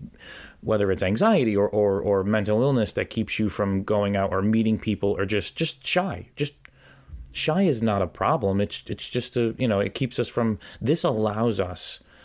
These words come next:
to reach out. Like, if I met you tomorrow in person, we'd have a stronger relationship than if, before this conversation is happening, because, you know, we're getting a chance to, it's, it's,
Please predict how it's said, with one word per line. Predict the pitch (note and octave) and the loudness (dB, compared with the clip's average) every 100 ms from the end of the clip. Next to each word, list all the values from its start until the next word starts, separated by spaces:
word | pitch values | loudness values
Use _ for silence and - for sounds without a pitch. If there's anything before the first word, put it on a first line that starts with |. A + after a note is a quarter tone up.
| - - | -20 -6
to | A#2 | -4
reach | G#2 G#2+ G2+ | -2 -2 0
out. | A2+ G2+ | 0 2
Like, | G#2 G2+ - - | 0 -2 -6 -2
if | B2+ | 2
I | E3+ | 2
met | C3 A2+ B2 | 4 2 2
you | A#2+ B2 | 0 0
tomorrow | G#2+ G2 F#2 G2 A#2+ C3 | 0 0 2 2 2 2
in | G#2 | 0
person, | - G#2+ G#2 C3+ C3+ C3 - - | 0 -2 0 0 0 -2 -10 -4
we'd | A#2 C3 | 0 2
have | A2+ | 2
a | G#2+ - _ - | 0 -4 _ -8
stronger | - C3+ B2 A#2+ | -2 0 2 2
relationship | A#2 G#2+ G#2 G2+ G#2+ G2 - | 2 2 0 -2 -2 -2 -2
than | A2 G2+ - | -2 -2 -2
if, | G#2 - F#2 | -4 -2 -2
before | G#2 - A#2 A2 | -2 2 2 2
this | G#2+ | 0
conversation | - G2+ F#2+ F#2 G2 - F#2+ | -2 -2 -2 -2 -2 0 -2
is | - | -2
happening, | F#2 F#2 F2+ E2+ E2+ | -2 -2 -2 -2 -2
because, | G#2 - G2 F#2+ F2+ - - - - - - | -4 -2 0 0 0 -4 -8 -20 -20 -20 -8
you | - | -2
know, | G#2+ F#2+ F2+ - | 0 0 -2 -4
we're | G#2+ G2+ | -2 0
getting | A2+ A2 | 0 0
a | G#2 | -2
chance | - G#2 F#2+ | -2 -2 0
to, | - F#2+ - G#2 - - - | 0 -2 -4 -12 -14 -20 -10
it's, | - D3 - | -6 -4 -2
it's, | D#3 D3 - - - | -4 0 0 2 0